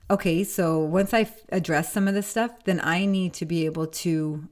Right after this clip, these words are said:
really accept myself. I need to be able to really address my s-, um, the s-, stuff that I've got going on and love myself and accept myself on a daily, daily basis.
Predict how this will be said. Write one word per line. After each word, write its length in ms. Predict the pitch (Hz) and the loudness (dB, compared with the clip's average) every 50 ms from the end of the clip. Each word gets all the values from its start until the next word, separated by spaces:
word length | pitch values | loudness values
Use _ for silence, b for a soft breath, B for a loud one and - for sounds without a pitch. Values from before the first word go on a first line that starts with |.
| - - | -18 -14
really 580 | - 165 156 147 156 170 180 180 180 180 175 | -8 -6 -4 0 2 4 4 4 4 2 0
accept 540 | 151 143 - - - - 151 147 - - - | 0 -2 -4 -6 -4 -2 -2 -2 -2 -4 -10
myself. 460 | 175 - - 156 - - 139 143 - | -8 -6 -6 -8 -6 -8 -8 -8 -6
I 100 | - 156 | -4 -2
need 180 | 175 170 170 160 | 0 0 0 -2
to 80 | - 165 | -4 -6
be 180 | 151 160 160 156 | -6 -4 -4 -4
able 200 | 156 156 156 151 | -6 -6 -8 -10
to 200 | - - 160 156 | -10 -10 -10 -8
really 360 | 151 151 160 156 160 165 165 | -8 -6 -4 -4 -2 0 -2
address 600 | 151 151 - 156 160 160 143 147 160 - - - - B B B B B B B B B B | -2 -4 -6 -6 -6 -4 -4 -4 -4 -8 -10 -14 -18 B B B B B B B B B B
my 240 | - 180 170 156 151 | -4 -2 0 0 0
s-, 260 | 151 147 - - - - | 0 -2 -4 -10 -10 -8
um, 500 | - 156 147 123 - - - - 156 165 - - | -6 -6 -4 -4 -6 -6 -6 -6 -8 -8 -10 -10
the 180 | - 160 175 165 | -10 -6 -4 -4
s-, 160 | - - - - - - - | -4 -6 -10 -14 -20 -20 -16
stuff 400 | - - - - - 175 151 - | -10 -8 -6 -2 0 0 0 0
that 140 | - 165 156 | -2 -2 0
I've 260 | 151 151 160 147 - | 0 0 0 -2 -2
got 220 | - 156 - 156 | -2 -2 -2 -2
going 280 | - 170 160 160 156 160 | -4 -4 -2 -2 0 0
on 300 | 160 156 147 143 147 127 | 0 0 0 -2 -2 -4
and 400 | - - 156 151 151 151 143 - - - | -6 -4 -4 -2 -2 -2 -4 -6 -10 -12
love 420 | 165 160 156 156 156 160 160 160 | -10 -6 -2 0 2 2 2 2
myself 520 | 165 143 143 160 - - - 131 - - | 0 -2 -4 -4 -6 -6 -6 -6 -6 -6
and 100 | 165 147 | -6 -8
accept 460 | 143 139 - - - 147 - - - - | -8 -8 -8 -6 -4 -4 -4 -6 -8 -10
myself 640 | 151 - 160 - - - - - - - - - - - _ _ - - - - | -10 -10 -10 -10 -12 -12 -12 -14 -14 -18 -20 -20 -20 -20 _ _ -12 -12 -8 -2
on 180 | - 202 196 185 | 2 4 4 4
a 60 | 180 | 4
daily, 400 | 170 - 190 175 165 170 170 165 | 4 4 4 4 4 2 0 0
daily 320 | 156 165 160 156 156 156 151 | 0 -2 -2 -2 -4 -6 -8
basis. 560 | - - - - - - - - - - | -8 -8 -10 -10 -10 -12 -12 -12 -14 -16